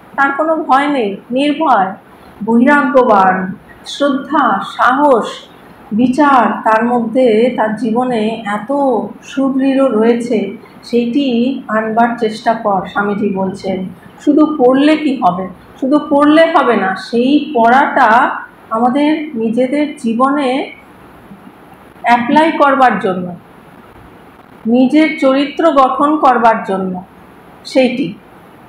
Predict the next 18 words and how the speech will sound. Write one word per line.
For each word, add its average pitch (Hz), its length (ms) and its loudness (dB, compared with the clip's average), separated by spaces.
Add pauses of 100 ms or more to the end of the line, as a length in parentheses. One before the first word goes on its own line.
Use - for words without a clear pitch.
(320)
যে 262 160 0
আমিও 269 560 2
যেন 311 220 2
ওই 277 240 2
রকম 294 460 -2
আচরণ, 277 540 -2 (100)
ওই 262 140 0
রকম 277 380 -2
চিন্তা, 269 640 -2 (1200)
ওই 262 140 4
রকম 277 260 0
উন্নত 254 500 0
ভাবনায় 254 760 0 (140)
ভাবিত 226 320 -2
হতে 214 360 -2
পারি, 190 320 0
সেই 254 300 -4
জন্য 208 480 -2